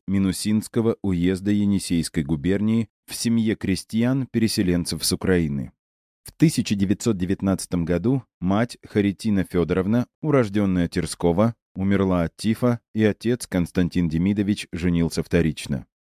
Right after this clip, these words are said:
Кости с двенадцати лет пришлось батрачить на богатых односельчан.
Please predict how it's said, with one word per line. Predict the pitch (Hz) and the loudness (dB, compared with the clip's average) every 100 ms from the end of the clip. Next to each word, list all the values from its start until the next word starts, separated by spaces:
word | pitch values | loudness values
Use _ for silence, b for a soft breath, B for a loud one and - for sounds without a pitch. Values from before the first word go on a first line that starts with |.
| _ _ - | _ _ 2
Кости | 143 147 139 | 2 4 0
с | 110 | -2
двенадцати | 92 101 95 90 85 87 | 0 2 2 0 -4 0
лет | 85 107 - | 2 2 0
пришлось | 92 80 87 82 | -4 0 2 2
батрачить | 73 80 80 98 101 90 - | 0 -2 2 2 0 -6 -4
на | 98 90 | -2 2
богатых | 92 82 78 80 82 | 2 2 -2 -2 -2
односельчан. | 71 80 - 78 - 76 64 | 0 0 0 -2 0 -2 -2